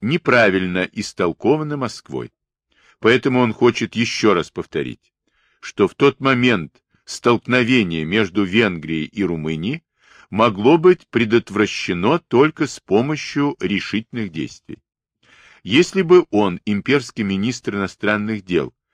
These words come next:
не вмешался бы тогда, Венгрия выступила бы против Румынии. С другой стороны,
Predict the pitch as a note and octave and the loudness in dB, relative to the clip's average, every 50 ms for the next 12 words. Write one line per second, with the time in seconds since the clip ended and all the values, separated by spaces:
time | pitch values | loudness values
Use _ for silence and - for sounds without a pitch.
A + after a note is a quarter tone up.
0 | _ _ _ - F2+ G#2+ B2+ B2 A2+ A#2+ B2+ C3 - - A2+ G#2 G2 G2 F2+ - | _ _ _ -8 -2 0 2 2 2 2 0 0 0 2 2 4 4 2 0 -2
1 | - A2+ G#2+ A#2 - B2+ B2+ A#2 A#2 A#2 C#3 D3 D3+ D#3 _ _ _ _ _ _ | -6 -4 -4 -2 -2 -2 -4 -4 -2 0 0 0 -2 -4 _ _ _ _ _ _
2 | _ _ - D2+ F2 G#2+ C3 D#3 E3+ D#3 E3 E3 F3 E3+ E3+ D#3+ - - F#2+ D#2+ | _ _ -10 -2 0 2 2 2 0 -2 0 4 4 4 4 2 0 -6 -8 -4
3 | D#2 G2+ A#2+ A#2+ - - - - C#3 - D3+ D3 D#3 D3+ C#3 D3+ - - - E2+ | 0 0 0 0 -2 -6 -10 -10 -4 -4 -2 -2 -2 -4 -4 -6 -6 -4 -2 -2
4 | F2 F2 - A2 - - - - G#2 D#2+ C2+ B1+ A#1+ A#1+ - _ _ _ _ _ | -2 -2 -4 -6 -12 -10 -10 -10 -8 -10 -10 -12 -14 -16 -18 _ _ _ _ _
5 | _ _ _ _ _ _ _ _ _ _ - F2 - E2+ A#2+ B2 A2 D#3+ G#3+ G3 | _ _ _ _ _ _ _ _ _ _ -14 -12 -2 0 2 4 6 6 4 4
6 | - - - G#2 G2 F2 D#2+ D2 C2 - | 4 -2 -2 -2 -2 0 -2 -6 -8 -10